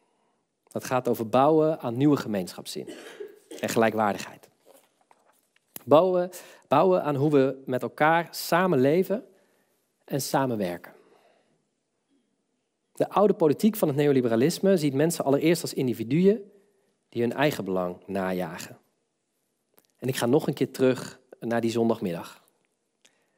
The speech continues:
Naar de Paradiso-lezing van Den Uyl. Want daarin voorzag hij de ingrijpende gevolgen van dat uitgangspunt. Hij zei daar: "De privatisering van sociale verhoudingen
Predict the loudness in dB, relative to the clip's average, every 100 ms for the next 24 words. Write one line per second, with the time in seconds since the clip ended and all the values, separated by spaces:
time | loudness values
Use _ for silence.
0 | _ _ -6 -2 2 2 4 4 4 0
1 | -4 -4 -4 -6 -8 -12 _ _ _ _
2 | _ _ _ _ _ 0 2 4 2 0
3 | 0 2 2 2 2 2 -2 -4 -4 2
4 | 2 2 0 -6 -2 0 0 -4 -2 -2
5 | -2 -8 -8 -14 -12 -12 -14 -20 _ _
6 | _ _ _ -4 0 4 4 4 2 -4
7 | -20 -20 _ _ _ _ _ -14 -2 0
8 | 0 -2 2 6 6 4 0 -4 -6 -6
9 | 0 2 4 2 0 0 2 2 0 -2
10 | -4